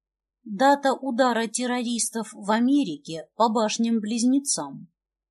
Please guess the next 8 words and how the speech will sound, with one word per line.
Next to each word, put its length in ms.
Хотя 600
у 200
меня 360
нет 320
желания 720
отмечать 800
такую 480
дату. 480